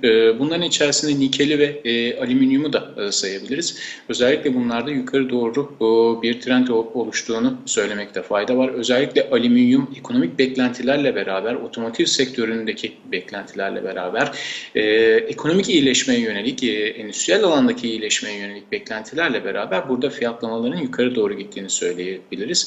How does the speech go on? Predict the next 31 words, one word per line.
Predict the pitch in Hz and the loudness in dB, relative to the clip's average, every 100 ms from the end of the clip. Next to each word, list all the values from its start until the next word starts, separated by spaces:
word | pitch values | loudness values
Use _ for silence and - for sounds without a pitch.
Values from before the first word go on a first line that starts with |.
| - - - - | -4 -8 -8 0
Burada | 131 135 | 2 4
ciddi | 131 - 147 | 2 0 0
bir | 143 - | 0 -2
toparlanma | 131 143 139 143 143 139 120 | -2 2 2 2 0 0 0
var. | - - | -2 -2
Beklentiler, | 117 - 131 127 135 139 - | -4 0 -2 0 0 -2 -4
e, | 127 123 123 | -4 0 0
fiyatları | 123 123 120 131 | 0 -2 0 -2
yukarı | 117 - 139 | -2 -2 -2
doğru | 135 113 - | 0 -2 0
çekmekte. | 202 - - - - | -4 -4 -10 -4 -2
Aynı | 165 165 | 0 2
şekilde | - 151 147 143 151 | 2 0 -2 -6 -6
burada | 143 143 143 | -4 -4 -4
bir | |
miktar | 151 151 - 147 - 139 | -4 -4 0 0 0 -6
bakırla | 123 - 180 156 | -4 2 4 4
da | 123 - - - - - | 4 0 -12 -18 -10 -2
aynı | 120 120 117 | 0 0 -4
durum | 123 110 | -8 -10
söz | - 113 - | -10 -10 -10
konusu. | 117 - 180 - | -10 -8 -8 -6
Arz, | 139 147 143 - | -2 -2 -2 -4
e, | 131 127 127 | -4 -2 0
sıkıntıları | 123 - 131 127 120 113 113 - | 0 -2 -4 -6 -4 -4 -6 -12
mevcut. | 113 131 - - - _ _ _ _ _ - 151 | -8 -8 -8 -14 -18 _ _ _ _ _ -18 -2
Özellikle | 139 135 131 127 | 2 2 2 -2
tedarik | 120 120 135 | 0 0 0
zincirine | - 135 127 131 - - 127 139 | -2 -2 0 -2 -2 -2 2 2
yönelik | 139 127 120 117 | 2 0 0 -2
sıkıntılar | - - 120 139 165 | -2 -4 -8 -4 -6